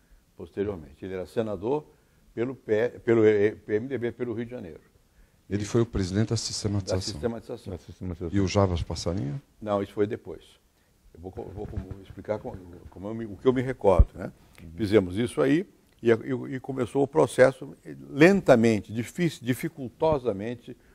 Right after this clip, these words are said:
Speaker 1: de organizar-se alguma coisa. Se você for ler o regimento que nós preparamos, ah, os capítulos da Constituição estão lá, porque as comissões foram criadas,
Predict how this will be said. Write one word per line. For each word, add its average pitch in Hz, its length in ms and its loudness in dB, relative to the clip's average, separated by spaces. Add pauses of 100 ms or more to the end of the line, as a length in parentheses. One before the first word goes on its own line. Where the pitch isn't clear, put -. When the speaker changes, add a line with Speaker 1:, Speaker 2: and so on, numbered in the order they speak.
(140)
Speaker 1:
de 95 160 -4
organizar-se 110 720 4
alguma 117 280 -4
coisa. - 280 -14 (320)
Se - 40 -16
você - 220 0
for 127 220 2
ler 87 180 2
o 85 60 -2
regimento 90 640 -4
que - 80 -14
nós 85 120 -14
preparamos, 92 600 0 (400)
ah, 92 280 0
os 104 140 -16
capítulos 147 420 2
da 117 80 2
Constituição 110 500 -4
estão 165 180 0
lá, 98 200 4 (380)
porque - 140 2
as 107 80 6
comissões 151 560 2
foram 131 200 0
criadas, 160 640 0